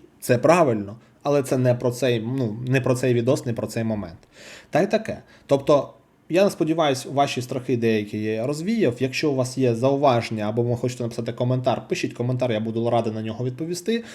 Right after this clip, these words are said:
Ставте лайк, вподобайку і там підписуйтесь на канал, якщо ви цього ще не зробили. Е, ну і до зустрічі на нових відео. А далі я буду розповідати про те, як можна прикольно, чудово, класно запускати ігри, програми на макбуках, як на ньому класно працювати.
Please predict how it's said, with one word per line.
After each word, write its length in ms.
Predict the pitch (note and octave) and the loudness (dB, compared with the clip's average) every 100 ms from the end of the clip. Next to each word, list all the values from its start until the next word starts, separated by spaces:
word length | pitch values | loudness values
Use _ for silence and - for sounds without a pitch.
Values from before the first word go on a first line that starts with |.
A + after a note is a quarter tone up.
| - | -14
Ставте 340 | - C3 B2 | -2 -2 0
лайк, 260 | C#3 C3+ B2 | 2 2 2
вподобайку 680 | - A#2+ A#2 A#2 A2+ A2 A2+ | -4 -4 0 0 -2 -4 -6
і 560 | A#2+ B2 A#2+ A#2 A2+ | -6 -4 -2 0 0
там 180 | A2 G#2 | 0 -6
підписуйтесь 500 | A#2 B2+ A#2+ A#2 A2+ | -6 -6 -4 -4 -6
на 100 | C#3 | -6
канал, 280 | E3 G#3 G#3 | -4 -2 -2
якщо 200 | B2+ A2+ | -2 -4
ви 80 | G#2 | -4
цього 200 | G#2 G#2 | -6 -6
ще 160 | - | -6
не 140 | G#2+ G#2 | -6 -4
зробили. 480 | G#2+ G#2 G#2 G#2 G#2 - - - - | -2 -2 -2 -2 -6 -14 -20 -12 0
Е, 140 | B2+ | 2
ну 240 | C3+ D3+ | 2 2
і 40 | B2 | 2
до 100 | A2+ | 0
зустрічі 360 | C#3 F3 - | -2 -4 -2
на 80 | F3+ | -2
нових 300 | E3 E3 E3+ | 0 0 0
відео. 400 | G3+ E3 A#2 G2+ | -4 0 0 0
А 200 | C#3+ F#3 | -4 -6
далі 300 | C#3+ D3+ C#3 | -2 0 0
я 100 | A#2+ | 0
буду 260 | G#2+ A#2+ A#2 | 0 -2 -4
розповідати 560 | G#2+ - G#2+ A#2 B2+ A#2 | -6 -6 -4 -4 -4 -6
про 160 | C3+ | -6
те, 180 | C3 E3+ | -4 -2
як 220 | D#3+ E3 | -2 -2
можна 300 | D3 C3+ C3 | -2 -2 -2
прикольно, 960 | B2 D#3 G3+ - C3 C#3+ D#3 D3+ A#2+ G2+ | -4 -2 -4 -4 -2 2 2 2 -2 -6
чудово, 680 | - - B2 B2 C3 A#2 G#2 | -8 -10 -4 0 2 0 -4
класно 400 | B2 D3+ D#3+ - | -4 -6 -6 -10
запускати 460 | B2+ B2 - - | -10 -6 -6 -4
ігри, 540 | B2 A3 G#3+ F#3+ F3+ E3 | -4 -2 0 0 0 -2
програми 840 | C3 C#3 B2+ B2 D#3+ D#3+ D#3 D3+ | -2 -4 -2 0 0 0 0 -2
на 120 | D3 | -2
макбуках, 600 | C#3+ C3+ C3+ C#3+ C#3 B2 | -4 -4 -4 -4 -4 -4
як 120 | F#3 | -4
на 60 | E3+ | -4
ньому 220 | B2 A2 | -4 -6
класно 340 | G#2+ A#2 A#2+ A#2+ | -2 -4 -2 -4
працювати. 560 | A#2+ C#3+ F#3 A3 F#3 | -4 -2 -2 -2 -4